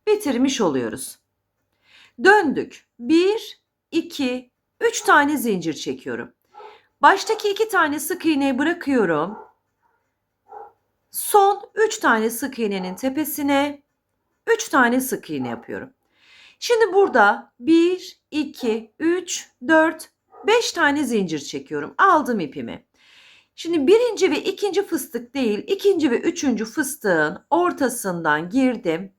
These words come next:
Bir, iki, üç ve dört. Bir tane yine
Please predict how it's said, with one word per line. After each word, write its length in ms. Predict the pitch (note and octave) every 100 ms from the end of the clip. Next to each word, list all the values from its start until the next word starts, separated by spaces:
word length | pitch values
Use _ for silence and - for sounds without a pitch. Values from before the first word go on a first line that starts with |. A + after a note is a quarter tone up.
| -
Bir, 600 | G#3+ F3 A#2 - - _ _ _ _ _ _ _ -
iki, 560 | C4+ C4 G3 A#2 B2+ _ _ _ _ _ _ _ -
üç 640 | C#4+ D#4+ F4 - - _ _ _ _ _ _ _ _ _ _ _ _ _ _ _ _ _ -
ve 200 | C#4+ G3+
dört. 440 | D3 G2 - - _ _ _ _ _ _ _ _ _ _ _ _ _
Bir 220 | G4+ A4+ -
tane 320 | C4+ G3 G#3
yine 520 | B3+ C4 F#3 G#3